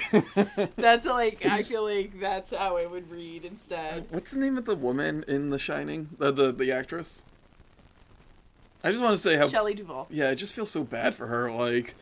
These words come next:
Speaker 2: Having to work with Kubrick and Jack Nicholson? Same.
Speaker 1: Fuck. <laughs>
Speaker 2: Um, so
Speaker 1: She, uh, she should have been like, "Hey, can I just get one where I really knock him across the skull?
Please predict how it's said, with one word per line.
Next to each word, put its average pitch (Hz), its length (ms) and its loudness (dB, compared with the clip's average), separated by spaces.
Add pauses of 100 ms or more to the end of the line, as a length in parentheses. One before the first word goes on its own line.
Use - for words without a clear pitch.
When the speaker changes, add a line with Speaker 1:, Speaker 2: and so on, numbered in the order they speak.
(520)
Speaker 2:
Having 208 220 -8
to 233 100 -12
work 208 140 -4
with - 160 -18
Kubrick 202 440 -6
and 214 120 -8
Jack 180 260 -4
Nicholson? 220 520 -10
Same. 185 540 -6 (320)
Speaker 1:
Fuck. - 180 -4
<laughs> - 60 -20 (380)
Speaker 2:
Um, 220 360 0
so 214 720 0
Speaker 1:
She, 208 180 2
uh, 175 320 0
she 180 180 -2
should 175 120 2
have 185 100 6
been 180 80 2
like, 160 300 2
"Hey, 151 180 2
can 170 140 0
I 214 80 2
just 277 160 -4
get 240 160 0
one 151 340 6
where 139 140 8
I - 20 10 (140)
really 127 340 4
knock 120 320 0
him 131 80 -2
across 123 320 -2
the - 80 -12
skull? 127 480 0